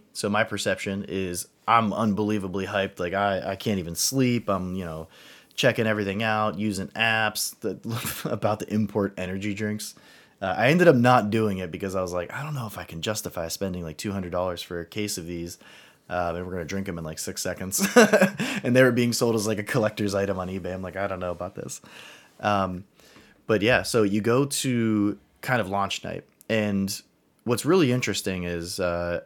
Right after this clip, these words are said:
I don't know if I had a computer then. I think I had a laptop. But still, even at that time, I hadn't start use-,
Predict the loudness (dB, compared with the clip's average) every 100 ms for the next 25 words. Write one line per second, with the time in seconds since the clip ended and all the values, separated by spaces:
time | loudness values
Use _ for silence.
0 | _ _ _ _ -14 -8 -2 -2 -2 -6
1 | -8 -12 -12 -12 -6 -6 -6 -6 -6 2
2 | 2 4 2 -2 -2 -4 -4 -8 _ -20
3 | _ _ 2 2 0 _ _ _ _ _
4 | _ _ _ _ _ _ _ -4 0 4
5 | 4 4 2 2 2 4 2 2 0 2
6 | 0 -4 -12 _ _ -20 _ _ _ _
7 | _ _ _ -6 -2 0 0 0 0 0
8 | 2 0 -2